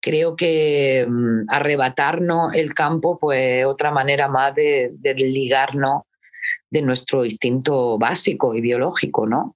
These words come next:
Que está conectado con la naturaleza. Entonces, para mí, todas las personas,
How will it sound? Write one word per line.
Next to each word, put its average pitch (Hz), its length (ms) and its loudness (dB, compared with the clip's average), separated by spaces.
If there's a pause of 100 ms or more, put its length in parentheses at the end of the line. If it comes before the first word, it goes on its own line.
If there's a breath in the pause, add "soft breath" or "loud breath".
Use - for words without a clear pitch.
Que - 100 -2
está - 200 0
conectado - 400 0
con 80 120 0
la 87 60 -2
naturaleza. 113 720 -2 (920 loud breath)
Entonces, 139 340 0
para 135 220 0
mí, 165 160 0
todas 147 240 2
las 139 120 -2
personas, 160 540 0